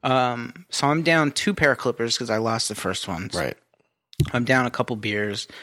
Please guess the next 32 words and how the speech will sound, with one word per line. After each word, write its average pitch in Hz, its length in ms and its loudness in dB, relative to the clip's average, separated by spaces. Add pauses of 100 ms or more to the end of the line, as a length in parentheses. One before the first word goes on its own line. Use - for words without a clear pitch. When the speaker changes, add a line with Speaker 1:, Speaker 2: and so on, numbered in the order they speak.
(380)
Speaker 1:
Uh, 107 160 0
now 117 160 0
I'm 110 80 -2
down 101 180 -2
a 98 60 -4
Dremel. 107 600 -2
Speaker 2:
Mm-hmm. 95 840 -8
Speaker 1:
Um, 101 680 -2 (1400)
and 131 140 0
he, 117 400 -4
he, 139 320 4 (240)
like, 120 200 -6
he'll 131 160 0
let 120 220 0
you 120 100 -2
do 120 200 0
it 104 100 -4
for 110 100 -4
about 98 300 -4
two - 360 -4
point 156 220 -2
two 170 140 0
seconds, 185 420 -2
and 113 100 -4
then 101 60 2
Speaker 2:
Yeah. 71 160 2
Speaker 1:
he'll, - 80 -8
like, - 220 -10
jerk 95 240 -8
his - 100 -10
hand 92 220 -10
away. 98 300 -14